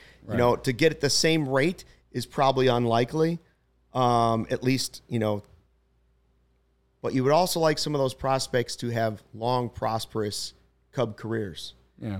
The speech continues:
Speaker 2: You like to have that stretched out a little bit longer, um, and have to pay them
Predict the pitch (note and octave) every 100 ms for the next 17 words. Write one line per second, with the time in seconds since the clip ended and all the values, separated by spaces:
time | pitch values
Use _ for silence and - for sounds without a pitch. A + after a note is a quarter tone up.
0 | G#2+ A#2+ C#3+ D#3 D3+ D#3+ D3+ D#3 D3 -
1 | D3+ C#3 D3+ C3+ C3 C3+ C3 B2+ B2+ B2
2 | G#2+ G#2 G2+ - A2+ A2 A2 B2 A#2+ A2
3 | C#3+ D3 - A#2 A#2+ A#2 G#2+ G2+ F#2